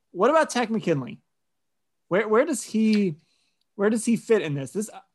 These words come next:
I, I mean, I think this is good for him too, because now there's not the pressure on him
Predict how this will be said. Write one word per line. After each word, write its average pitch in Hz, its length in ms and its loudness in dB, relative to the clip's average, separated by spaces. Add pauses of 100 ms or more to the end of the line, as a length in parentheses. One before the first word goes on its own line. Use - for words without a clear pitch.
(120)
I, 208 120 2
I 190 80 0
mean, 175 160 0
I 240 80 4
think 240 180 -4
this 175 160 -4
is 160 100 -6
good 190 220 0
for 165 140 -4
him 170 160 -2
too, 214 180 -4
because 151 300 -4
now 160 180 0
there's 165 220 -6
not 170 180 -4
the 151 80 -16
pressure 160 460 -2
on 135 180 -2
him 131 420 -6